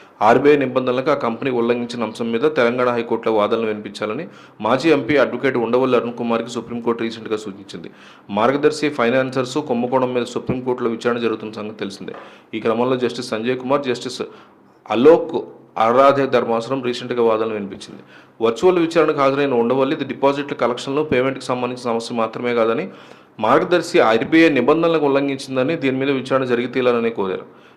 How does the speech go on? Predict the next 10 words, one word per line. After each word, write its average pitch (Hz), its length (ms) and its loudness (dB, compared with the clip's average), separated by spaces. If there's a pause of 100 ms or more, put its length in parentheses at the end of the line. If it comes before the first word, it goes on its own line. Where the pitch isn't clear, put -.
(100)
అయితే 123 220 0
ఈ 185 40 2
అంశాలన్నీ 170 460 2
హైకోర్టు 151 380 2
ముందున్న 151 280 0
ప్రధాన 139 360 0
పిటిషన్ 143 440 -6
విచారణ 131 300 -2
సందర్భంగా 127 460 -2
వినిపించాలని 120 640 -2